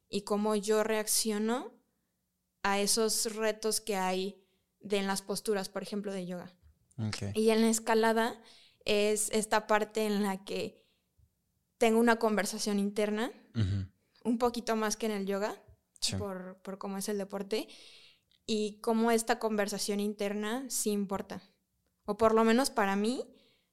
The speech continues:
Speaker 1: no me había dado cuenta la conversación interna que yo tenía conmigo misma que me hacía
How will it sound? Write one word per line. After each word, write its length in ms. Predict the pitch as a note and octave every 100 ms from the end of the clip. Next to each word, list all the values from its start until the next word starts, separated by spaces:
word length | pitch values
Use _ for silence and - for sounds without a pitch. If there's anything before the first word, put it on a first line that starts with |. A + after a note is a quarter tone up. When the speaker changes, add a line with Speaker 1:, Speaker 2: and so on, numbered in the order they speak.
| -
Speaker 1:
no 220 | A3 A3
me 120 | A3+
había 200 | A#3 A3
dado 220 | A3+ A3
cuenta 280 | A3 G#3+ A3
la 100 | A3+ A3
conversación 500 | G3+ G3 F#3+ A3 A3
interna 420 | A3 G#3+ G#3+ G#3+
que 120 | G3
yo 140 | G3
tenía 260 | G3+ G#3+ G#3
conmigo 380 | G#3 G#3 G3+ G#3+
misma 380 | A3 A3 G#3+ A#3+
que 120 | G#3
me 140 | G3
hacía 540 | F#3+ - G3+ G3+ G3+